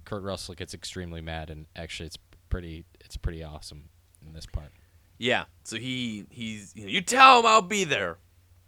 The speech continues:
Speaker 2: Um, and when you watch this, are you still kind of waiting for him to say if Hal's coming with him?
Speaker 1: Yeah.
Speaker 2: <laughs>
Speaker 1: Yeah, we have,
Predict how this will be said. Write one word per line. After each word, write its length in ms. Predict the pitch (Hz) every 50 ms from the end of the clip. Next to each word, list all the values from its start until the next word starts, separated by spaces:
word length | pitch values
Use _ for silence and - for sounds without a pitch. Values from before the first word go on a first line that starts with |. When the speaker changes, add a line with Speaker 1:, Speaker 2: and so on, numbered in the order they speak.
| - _ _ _ - - - -
Speaker 2:
Um, 380 | 113 113 104 101 98 95 90 - - -
and 280 | 120 127 131 131 127 - - - - - -
when 300 | 147 147 143 180 208 220
you 100 | 220 196
watch 300 | 147 131 120 120 120 -
this, 200 | - 101 - -
are 100 | 110 110
you 140 | 113 110 110
still 380 | 101 - - 139 139 139 135 135
kind 280 | - - - 127 127 123
of 80 | 113 104
waiting 260 | 104 101 104 110 110 -
for 100 | - 107
him 180 | 110 104 104 101
to 60 | 98
say 240 | - - 98 95 95
if 100 | 90 -
Hal's 260 | 101 92 92 90 -
coming 260 | - 98 98 95 92
with 180 | 92 90 87 98
him? 200 | 95 98 104 - - _ _ _ _ - - - _ _ _ _ _ - _ -
Speaker 1:
Yeah. 340 | 110 131 131 117 110 101 - - - - _ _ - _ - -
Speaker 2:
<laughs> 80 | 127 - - - - - - - - - - - - - -
Speaker 1:
Yeah, 160 | 113 110 - - 110 - -
we 120 | 120 113
have, 240 | 117 127 107 110 -